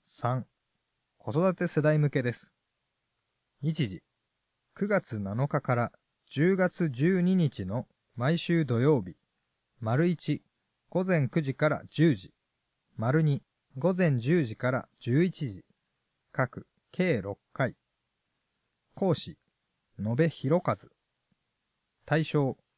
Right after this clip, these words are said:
区内在住で、丸一は、三歳半から四歳。丸二は、二歳半から三歳半のお子さんとその保護者。いずれも開始日の年齢です。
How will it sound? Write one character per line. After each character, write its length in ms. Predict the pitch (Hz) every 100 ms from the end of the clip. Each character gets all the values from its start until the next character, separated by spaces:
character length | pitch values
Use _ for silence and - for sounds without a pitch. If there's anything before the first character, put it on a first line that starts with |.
| _ _
区 120 | - 208
内 240 | 180 110
在 260 | 101 113 127
住 240 | 127 127
で、 180 | 120 - _ _ _ -
丸 240 | 110 143
一 260 | 190 - 175
は、 140 | 117 - _ _ _ _
三 400 | - - 156 196
歳 300 | 190 185 185
半 260 | 143 175 151
か 120 | 107
ら 180 | 113 117 _
四 220 | 135 165
歳。 260 | 147 95 80 _ _ _ _ _ _ -
丸 260 | 117 139
二 140 | 147 127
は、 120 | - _ _ _ _ -
二 120 | 113
歳 280 | 101 170 180
半 240 | 147 175 143
か 140 | 104
ら 180 | 117 - _ _ _
三 300 | - 139 190
歳 300 | 196 190 175
半 260 | 160 165 120
の 160 | 123 -
お 120 | -
子 140 | - 123
さ 160 | 139
ん 80 | 135
と 240 | - 127 _
そ 200 | - 117
の 120 | 135
保 140 | 131 113
護 120 | 131
者。 220 | - - _ _ _ _ _ _ _ _ _ _ -
い 80 | 120
ず 160 | 131
れ 80 | 139
も 220 | 135 131 _ _
開 220 | - 160
始 200 | 170 175
日 140 | 160 160
の 220 | 160 -
年 220 | 117 117
齢 180 | 107 101
で 80 | 95
す。 260 | - -